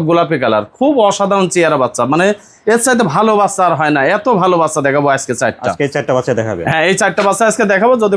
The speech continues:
Speaker 1: কোনো দর্শক ভাই একসাথে, এক লটে যদি চারটাই নেয়, per piece পঁচাশি হাজার টাকা করে থাকবে ভাই আজকে।
Speaker 2: পঁচাশি হাজার টাকা লট?
Speaker 1: হ্যাঁ, পঁচাশি হাজার টাকার লট,
Speaker 2: আচ্ছা,
Speaker 1: যদি
Speaker 2: আলমগীর
Speaker 1: চারটাই
Speaker 2: ভাই,
Speaker 1: যদি একসাথে
Speaker 2: আচ্ছা,
Speaker 1: নেয়।
Speaker 2: চলেন আমরা বক্তা বাচ্চাগুলো দর্শকদের পর্যায়ক্রমে দেখি। মাশাআল্লাহ,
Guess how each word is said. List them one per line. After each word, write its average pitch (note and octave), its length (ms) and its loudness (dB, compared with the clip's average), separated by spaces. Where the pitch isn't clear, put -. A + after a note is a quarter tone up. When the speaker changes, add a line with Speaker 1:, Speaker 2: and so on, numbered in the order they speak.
Speaker 1:
কোনো G#3+ 100 2
দর্শক G3 240 0
ভাই A#3 160 4
একসাথে, G3+ 300 -2
এক F3+ 140 -4
লটে G3+ 260 2
যদি A3+ 200 2
চারটাই F#3+ 340 0
নেয়, B3+ 180 0
per F3 200 2
piece A#3 200 -2
পঁচাশি F3+ 340 -2
হাজার D#3+ 180 0
টাকা D3 160 0
করে C3 160 -2
থাকবে A#2+ 260 -2
ভাই A#2 180 0
আজকে। G#2+ 100 -4
Speaker 2:
পঁচাশি D3 40 -6
হাজার D3 180 -4
টাকা C#3 140 0
লট? A#2+ 160 0
Speaker 1:
হ্যাঁ, D3 160 -2
পঁচাশি F3 360 -2
হাজার C#3 200 0
টাকার A#2 260 0
লট, G2+ 140 0
Speaker 2:
আচ্ছা, - 160 -12
Speaker 1:
যদি A#2+ 80 -2
Speaker 2:
আলমগীর E3 200 -4
Speaker 1:
চারটাই F#3 220 0
Speaker 2:
ভাই, G3 180 0
Speaker 1:
যদি C#3+ 180 0
একসাথে B2 260 -4
Speaker 2:
আচ্ছা, - 60 -2
Speaker 1:
নেয়। F#2+ 100 -6
Speaker 2:
চলেন B2 200 -8
আমরা A#2+ 140 -4
বক্তা B2 200 -6
বাচ্চাগুলো B2+ 320 -4
দর্শকদের G#2+ 340 -4
পর্যায়ক্রমে F#2+ 380 -6
দেখি। - 140 -20
মাশাআল্লাহ, C#3 420 0